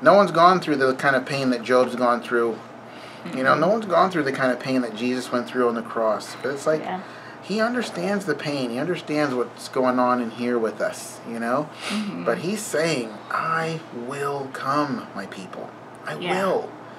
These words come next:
Speaker 1: But you gotta be in position. You gotta be, I, I, I want to come and give you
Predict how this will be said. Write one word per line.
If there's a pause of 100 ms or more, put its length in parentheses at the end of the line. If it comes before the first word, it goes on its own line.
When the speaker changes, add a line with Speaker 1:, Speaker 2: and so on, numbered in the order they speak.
(320)
Speaker 1:
But
you
gotta
be
in
position. (320)
You
gotta
be, (400)
I,
I, (320)
I
want (320)
to
come
and
give
you